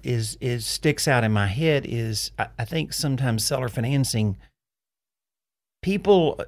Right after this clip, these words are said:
people are sorta taught, whether if you're at a real estate club or you're on online and Facebook and you're in some network, we sort of a little bit think seller financing is for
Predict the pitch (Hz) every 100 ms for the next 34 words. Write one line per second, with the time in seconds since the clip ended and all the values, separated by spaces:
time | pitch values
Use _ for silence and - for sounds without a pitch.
0 | - 214 220 160 131 107 - - 160 135
1 | - 123 101 90 - 117 127 117 143 135
2 | 117 110 131 131 120 - 123 120 - 127
3 | 120 117 117 117 110 104 101 127 131 127
4 | 127 120 - 117 131 131 123 120 120 120
5 | 117 110 107 131 127 120 - 135 117 117
6 | 117 117 117 113 123 120 - 113 113 120
7 | - 101 98 98 - _ _ _ _ -
8 | 151 143 - 131 131 165 123 120 123 156
9 | 175 147 135 - 127 120 - - 139 135
10 | 151 139 113 113 104 110 113 107 98 -
11 | 104 101 95